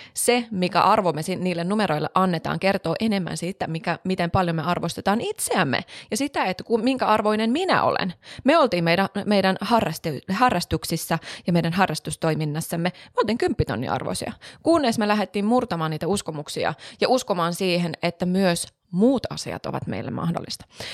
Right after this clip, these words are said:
Ja itse asiassa tähän liittyen, ää, mä oon kuunnellut ihan mielettömän ihanaa kirjaa.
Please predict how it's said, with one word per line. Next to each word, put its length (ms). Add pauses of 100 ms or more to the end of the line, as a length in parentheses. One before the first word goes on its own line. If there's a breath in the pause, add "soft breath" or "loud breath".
(120 loud breath)
Ja 80
itse 200
asiassa 280
tähän 240
liittyen, 560
ää, 260
mä 100
oon 100
kuunnellut 360
ihan 140
mielettömän 520
ihanaa 300
kirjaa. 680